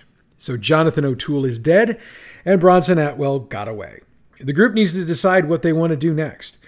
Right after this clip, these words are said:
They can build a pyre to burn all the bodies. Those are easy enough to regulate that they shouldn't catch the rest of the forest on fire. In fact, as they start to do so, the shaman will appear with his men to assist. He'll tell them that they can leave the structure,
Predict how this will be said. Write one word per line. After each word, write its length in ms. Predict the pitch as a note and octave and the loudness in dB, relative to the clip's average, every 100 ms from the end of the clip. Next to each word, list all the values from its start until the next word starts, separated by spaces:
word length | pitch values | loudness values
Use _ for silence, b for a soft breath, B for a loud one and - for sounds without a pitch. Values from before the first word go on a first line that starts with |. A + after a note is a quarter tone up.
| B B B B | B B B B
They 160 | F3+ | 4
can 380 | - F#3+ A#3 B3 | 4 2 2 4
build 220 | G3+ A3 | 4 4
a 40 | G#3+ | 2
pyre 340 | - E3 E3 | -2 0 0
to 80 | D3+ | 0
burn 200 | C#3 C3+ | -2 -4
all 100 | A2+ | -6
the 60 | |
bodies. 500 | G2 F#2+ - - - - | -8 -12 -14 -18 -18 -6
Those 240 | C3+ D3 | -2 0
are 80 | D#3+ | 0
easy 300 | E3 D#3 F3+ | 0 0 0
enough 180 | E3 D#3+ | 0 0
to 80 | D#3 | 0
regulate 480 | D3+ D3 C#3+ D3 C3+ | 2 4 4 2 0
that 140 | A#2+ | -6
they 100 | B2 | -8
shouldn't 440 | - - D#3+ D#3+ | -2 2 2 2
catch 260 | B2+ D3+ - | -2 -4 -4
the 80 | C#3 | -6
rest 240 | A#2+ - | -6 -8
of 60 | A2 | -12
the 60 | |
forest 400 | - D3+ B2+ A2 | -8 -6 -6 -8
on 120 | G2 F2+ | -12 -16
fire. 380 | - D#2 - - B B B B | -18 -20 -20 -20 B B B B
In 100 | D3+ | 2
fact, 240 | F#3 E3+ | 4 2
as 100 | D3+ | 0
they 120 | D3+ | -4
start 240 | C#3+ E3+ C#3+ | 0 0 0
to 100 | D#3 | -4
do 220 | C3+ B3 | -2 -2
so, 280 | - C#3 A#2 | -2 -4 -6
the 200 | - C3+ | -6 -2
shaman 480 | - F#3 G#3 G#3+ D3 | 0 2 2 0 0
will 160 | C#3 | -2
appear 380 | C#3+ - A#2 A2+ | -6 -8 -10 -10
with 260 | G#2+ D#3+ G3 | -2 2 4
his 160 | D#3+ | 2
men 300 | B2+ G2 G2 - | -4 -12 -14 -12
to 180 | B2+ G2 | -12 -10
assist. 560 | - F#3 D#3 - - - | -6 -4 -6 -8 -16 -4
He'll 160 | - G#3+ | 4 4
tell 240 | A3 A3 | 4 2
them 200 | G#3 A3+ | 4 2
that 120 | G3+ D3 | 0 0
they 100 | E3+ | 0
can 180 | F3+ | 0
leave 140 | E3+ D3+ | -2 -4
the 80 | C#3 | -6
structure, 480 | G3 F#3 - A3+ | -4 -4 -6 -10